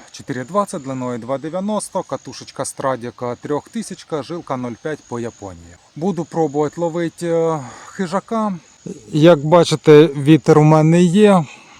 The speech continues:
Ну, от вітер буде, як зазвичай, боковий, тому буду пробувати тут упіймати хижака. Але на вечір вітер, я так думаю, спаде. Скільки часу є половити, скільки можливості, скільки воно буде шоклювати,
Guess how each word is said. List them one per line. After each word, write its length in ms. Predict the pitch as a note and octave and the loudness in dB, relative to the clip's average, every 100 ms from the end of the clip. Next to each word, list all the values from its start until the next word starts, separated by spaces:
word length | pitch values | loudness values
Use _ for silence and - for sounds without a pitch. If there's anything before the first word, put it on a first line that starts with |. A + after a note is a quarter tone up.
| A3+ F#3+ | -12 -4
Ну, 300 | D#3 D#3 D3+ | 2 4 4
от 120 | - | 4
вітер 260 | C#3+ D3+ | 2 2
буде, 360 | B2+ C3+ C3+ C3+ | 4 4 6 6
як 160 | C3+ A#2 | 6 4
зазвичай, 520 | B2+ B2+ C3+ C#3+ C3+ | 0 2 2 4 2
боковий, 520 | B2+ D3 E3+ G3 G3 | 2 0 2 2 2
тому 300 | - C#3+ D#3+ | 2 2 0
буду 320 | B2+ B2+ A#2+ | 0 0 0
пробувати 540 | - B2 B2 A2+ A2 - | 0 0 2 2 -2 -2
тут 180 | A#2 | -8
упіймати 580 | G#2 - G2+ A2 B2 B2 | -8 -6 -2 -2 -2 -4
хижака. 840 | - B2 B2+ A2 B2 B2 - G#2 F2 - _ _ - | -6 -6 -6 -2 -4 -4 -4 -6 -6 -16 _ _ -10
Але 240 | G3+ G#3 | -4 -2
на 80 | F#3 | 0
вечір 360 | E3 D3+ D#3+ C#3+ | 0 -2 -4 -8
вітер, 280 | D3 C#3 | -8 -6
я 100 | C3+ | -6
так 140 | C3 A#2 | -6 -10
думаю, 440 | C3 C3 C3 C3+ | -12 -10 -10 -10
спаде. 560 | - - D#3+ D3 F#3 F3 D3 A2+ - D#3+ | -12 -10 -8 -8 -8 -8 -12 -18 -20 -18
Скільки 280 | - D#3 D3 | -12 -12 -10
часу 320 | - D3 - | -8 -8 -8
є 140 | C#3+ C#3+ | -10 -10
половити, 600 | D3+ C#3+ D3+ E3 D#3 C#3+ | -8 -8 -8 -8 -10 -12
скільки 340 | - A#2+ D3 | -16 -12 -10
можливості, 680 | C#3 C3+ C3 D3+ C#3 - C3 | -8 -10 -10 -10 -10 -12 -16
скільки 260 | - - | -16 -12
воно 160 | C#3+ C#3 | -10 -10
буде 240 | C3 C#3 | -10 -10
шоклювати, 680 | - D3 E3+ E3 F3+ - B2+ | -10 -12 -10 -8 -8 -8 -14